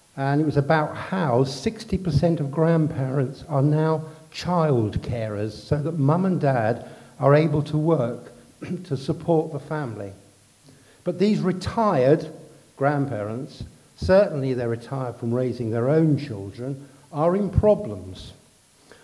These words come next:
On the one hand, the government says they must work longer to afford to retire, to wait for the state pension.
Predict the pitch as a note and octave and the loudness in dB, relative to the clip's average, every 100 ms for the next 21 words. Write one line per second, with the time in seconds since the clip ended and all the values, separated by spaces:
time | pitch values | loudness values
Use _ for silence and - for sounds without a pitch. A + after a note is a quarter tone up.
0 | - D#3+ E3+ E3 E3 A3 A#3 D#3 C3+ A#2 | 0 8 8 8 8 8 8 4 2 0
1 | B2+ D#3 D3+ C#3 F3 D#3 D#3+ D#3+ - E3 | 0 -2 -2 2 2 2 0 -2 0 0
2 | D#3 E3+ E3 D#3+ D#3+ F#3 F#3+ G3+ G3 - | 2 2 2 0 2 4 6 4 2 -2
3 | E3 F#3 F3+ D#3 B2 A2 C#3 - - - | 0 2 4 2 0 -4 -10 -14 -20 -20
4 | - E3+ D#3 D#3+ G#3+ G3+ D3+ B2+ C#3 C#3 | -4 2 2 4 4 6 6 2 -2 -6
5 | E3+ D#3 D#3+ G3 D#3+ G#2 F2+ - _ _ | -6 -6 -6 -8 -8 -10 -14 -18 _ _
6 | _ _ _ _ _ - C3+ A#2+ C3+ C#3 | _ _ _ _ _ -6 -4 0 0 -2
7 | C#3 - - B2 - C#3 A#2 A2+ - C#3 | -8 -14 -8 -8 -8 -12 -12 -10 -6 -6
8 | A2 - | -6 -10